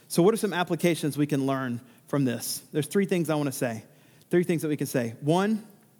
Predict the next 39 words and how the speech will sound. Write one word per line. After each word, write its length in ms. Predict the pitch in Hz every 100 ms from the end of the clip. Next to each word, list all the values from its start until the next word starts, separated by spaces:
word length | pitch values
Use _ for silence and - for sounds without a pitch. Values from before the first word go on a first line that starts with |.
| _ _ _ _ -
as 160 | 160 151
we're 60 |
looking 200 | 175 196
at 60 | 175
nineteen 320 | 170 170 180
through 100 | 175
twenty-one, 540 | 151 165 151 147 143 139 - - - 156
God's 340 | 180 214 220
people 500 | - 214 190 160 147 - -
should 260 | - 156
be 380 | 131 160 143 127 - _
distinct 500 | 139 143 - 185 160
in 80 | 135
the 60 | 127
world. 300 | 117 104 98 - -
These 300 | 131 202 226
particular 420 | 220 254 247 247
people, 300 | 233 247 240
God's 260 | 233 220 220
people, 400 | 240 226 233 - -
were 140 | 151
not 340 | 160 180 185 160
distinct. 520 | 143 - - 107 - - _ _ _ _ _ _ -
They 140 | 151
look 180 | 190 202
just 260 | 147 196 196
like 160 | 190
the 120 | 185 175
rest 240 | 170 170
of 40 |
the 60 | 160
pagans. 500 | 151 151 - - - - - - -
We 300 | 147 220 269
should 240 | - 180
be 140 | 175 180
distinct 580 | 151 - - 180 -
in 80 | 147
this 180 | 131 -
world. 320 | 120 107 101